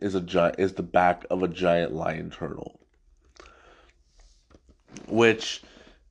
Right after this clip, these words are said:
if you know the lore of Avatar, and specifically if you've watched The Legend of Korra, you know just how important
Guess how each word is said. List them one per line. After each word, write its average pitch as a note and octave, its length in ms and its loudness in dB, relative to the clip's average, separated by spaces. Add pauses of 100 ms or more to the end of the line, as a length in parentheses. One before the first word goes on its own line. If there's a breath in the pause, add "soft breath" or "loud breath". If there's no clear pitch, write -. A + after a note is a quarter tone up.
(200)
if D#3 300 2
you C#3+ 240 4
know E3+ 520 2
the F3 120 2
lore C#3 460 6
of - 280 -6
Avatar, F#2 720 -4 (1000)
and A2 280 4
specifically G3+ 760 4
if C#3 160 6
you've B2+ 220 -2
watched A#2+ 440 4
The A#2+ 80 2
Legend A2 320 4
of F#2+ 100 -2
Korra, G2+ 480 4 (520 soft breath)
you A#2+ 140 4
know E3+ 280 6
just C3+ 280 -2
how B2 300 4
important F#2+ 800 -2